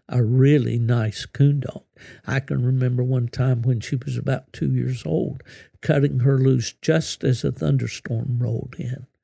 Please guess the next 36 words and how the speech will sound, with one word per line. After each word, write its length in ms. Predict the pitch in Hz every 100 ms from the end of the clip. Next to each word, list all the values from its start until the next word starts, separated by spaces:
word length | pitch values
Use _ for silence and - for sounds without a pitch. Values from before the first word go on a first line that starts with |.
| - - - -
And 160 | - 131
I 160 | 110 123
heard 360 | 117 160 156
her 260 | 127 143 135
run 340 | 131 131 147
a 80 | 170
track 460 | - 143 139 123 143
and 180 | 120
come 260 | - 156 143
treed 400 | - - 147 123
in 160 | 120 117
a 60 |
fence 400 | 104 185 170 -
row 240 | - - -
about, 480 | 120 127 135 - -
oh, 240 | 139 139 131
I'm 160 | 139
gonna 300 | 139 - -
say 340 | - - - - - - - -
an 300 | - 117 120
eighth 260 | 120 131 -
of 120 | 131
a 80 | 113
mile 380 | 120 117 127 117
or 100 | 123
so 260 | - -
from 460 | 120 - - 123 120
the 100 | 123
truck. 600 | - - 82 65 - - - - - -
I 140 | - 156
beat 300 | 151 156 151
it 180 | 127 -
back 240 | 139 123
to 120 | -
the 120 | 113 113
truck 320 | - 143